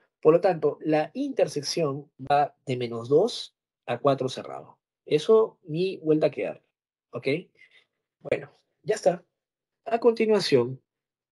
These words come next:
a continuación, vamos con el M. El M es todo esto, es verdad, pero tú ya sabes qué cosa es la intersección de S con P. Entonces, en otras palabras, ya vamo-, ya vamos a dejar de usar esa intersección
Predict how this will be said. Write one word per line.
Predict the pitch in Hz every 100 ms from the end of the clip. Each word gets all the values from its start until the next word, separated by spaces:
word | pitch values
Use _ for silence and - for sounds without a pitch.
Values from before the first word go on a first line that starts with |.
| _ _ _ -
a | 151
continuación, | 151 175 175 180 - 143 127 139 - -
vamos | 135 143 147
con | 135 117
el | 98
M. | 80 73 _ _ _ _ _ _ _ _ _ _ _ _ _ - - - _ -
El | 131
M | 165 165 180 180
es | 131 135 -
todo | 190 214 220 220 170
esto, | 175 175 - 90
es |
verdad, | 107 104 117 196 - - _
pero | - 113
tú | - 120
ya | 127
sabes | 135 135 156
qué | - 117
cosa | 120 117 120
es | 113 127 135 -
la | - 110
intersección | 107 107 104 - 120 120
de | 110
S | - 110
con | 123
P. | 131 220 - _ _ - - _ -
Entonces, | 131 131 135 143 143 -
en | 139
otras | 180 214 208
palabras, | 196 190 170 120 107 104 - _ -
ya | 135 190
vamo-, | 190 170 165
ya | 147
vamos | 160 165 151
a | 143
dejar | 139 147
de | 147
usar | 143 - 185 156
esa | 143 147
intersección | 139 131 131 131 - 147 160